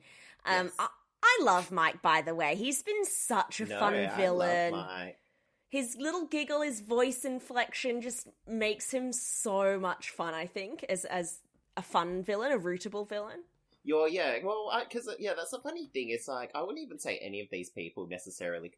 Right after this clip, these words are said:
Speaker 2: are, quote unquote, antagonists to anybody, really. Uh, well, I feel like the, the Traitors doesn't necessarily, s-, it sets up, you know, the Traitors as being antagonists to the faithful, but at the end of the day, you could root for either of them.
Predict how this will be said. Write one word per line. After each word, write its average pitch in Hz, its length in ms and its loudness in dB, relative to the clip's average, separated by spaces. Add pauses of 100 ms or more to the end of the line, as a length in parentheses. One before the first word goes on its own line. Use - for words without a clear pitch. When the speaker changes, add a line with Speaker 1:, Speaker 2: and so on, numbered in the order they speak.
(160)
Speaker 2:
are, 85 380 -6 (400)
quote 95 200 -6
unquote, 87 360 -8 (420)
antagonists 87 920 -10
to 82 360 -10 (160)
anybody, 90 600 -10
really. 92 440 -8
Uh, - 80 -4
well, 175 160 2
I 277 100 -8
feel 240 80 -2
like 339 160 -10
the, 302 120 -14 (360)
the - 80 -6
Traitors 104 360 -4
doesn't 95 280 -6
necessarily, 92 680 -6
s-, - 240 -14 (140)
it 127 240 -4
sets - 360 -4
up, 98 220 -6
you 87 120 -8
know, 82 300 -12 (500)
the 107 80 -10
Traitors 92 400 -4
as 92 140 -10
being 85 520 -8 (920)
antagonists 92 640 -6
to 95 160 -8
the - 160 -14
faithful, - 500 -8
but 101 120 -4
at - 80 -12
the 147 100 -6
end 151 120 -8
of 131 80 -10
the 95 60 -10
day, 95 220 -4
you 92 120 -12
could - 160 -20
root 110 220 -10
for - 120 -10
either 98 280 -8
of 110 160 -8
them. 143 200 -10